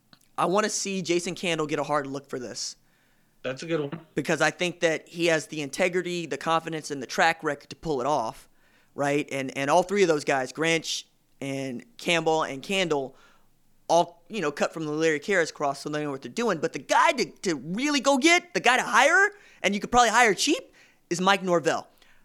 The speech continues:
Speaker 1: I selfishly want Mike Norvell to
Speaker 2: Great
Speaker 1: have
Speaker 2: one.
Speaker 1: Arkansas.
Speaker 2: Yep.
Speaker 1: That's what I want, 'cause that's, I live, I live two hours away, and he grew up in Central Arkansas,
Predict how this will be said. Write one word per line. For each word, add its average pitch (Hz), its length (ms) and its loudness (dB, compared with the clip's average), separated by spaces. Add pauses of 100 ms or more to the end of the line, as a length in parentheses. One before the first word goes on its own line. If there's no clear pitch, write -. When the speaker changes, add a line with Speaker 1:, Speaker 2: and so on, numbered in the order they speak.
(440)
Speaker 1:
I 240 180 10
selfishly 285 600 4
want 214 220 4
Mike 190 160 4
Norvell 196 360 4
to 180 60 4
Speaker 2:
Great 180 100 2
Speaker 1:
have 180 160 4
Speaker 2:
one. 160 80 2
Speaker 1:
Arkansas. 175 520 4
Speaker 2:
Yep. - 320 -4 (560)
Speaker 1:
That's 220 180 2
what 185 100 4
I 240 100 10
want, 123 300 -2 (720)
'cause 185 160 0
that's, 214 360 2 (600)
I 220 120 8
live, 190 300 -2 (260)
I 202 100 4
live 185 160 -2
two 214 120 -2
hours 165 220 2
away, 180 320 0 (320)
and 160 300 -2
he 190 120 -8
grew 196 200 0
up 185 120 0
in 165 60 -12
Central 180 320 -6
Arkansas, 254 540 0